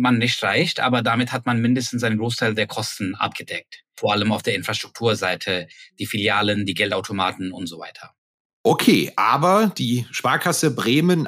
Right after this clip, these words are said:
Speaker 2: arbeitet ja auch sehr stark an ihrer Effizienz und darüber wollen wir heute sprechen. Sie haben eines der radikalsten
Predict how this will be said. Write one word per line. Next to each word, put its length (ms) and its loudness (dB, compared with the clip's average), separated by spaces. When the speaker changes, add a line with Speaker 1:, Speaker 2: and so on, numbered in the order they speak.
Speaker 2:
arbeitet 600 2
ja 160 2
auch 360 0
sehr 280 2
stark 560 2
an 160 0
ihrer 320 0
Effizienz 640 0
und 100 0
darüber 340 4
wollen 240 2
wir 120 4
heute 260 2
sprechen. 460 -4
Sie 300 -6
haben 500 2
eines 340 2
der 220 0
radikalsten 800 0